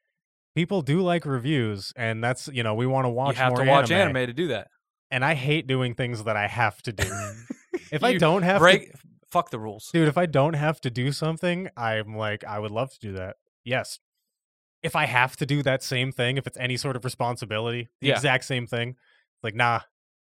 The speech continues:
Speaker 2: I could
Speaker 1: Nah.
Speaker 2: just not.
Speaker 1: Yeah, no, it's like, it, it's bad.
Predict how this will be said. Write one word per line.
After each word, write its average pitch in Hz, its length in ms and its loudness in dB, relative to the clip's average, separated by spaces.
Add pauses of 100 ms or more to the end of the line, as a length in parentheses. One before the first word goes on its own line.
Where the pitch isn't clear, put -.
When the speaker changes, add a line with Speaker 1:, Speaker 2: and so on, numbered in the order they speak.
(300)
Speaker 2:
I 139 120 0
could 190 80 0
Speaker 1:
Nah. 220 80 2
Speaker 2:
just 214 180 -4
not. 110 360 -4 (180)
Speaker 1:
Yeah, 208 160 0 (100)
no, 156 220 -2
it's - 180 -14
like, 127 180 -4 (1040)
it, 135 140 -8
it's 135 200 -8
bad. 151 380 0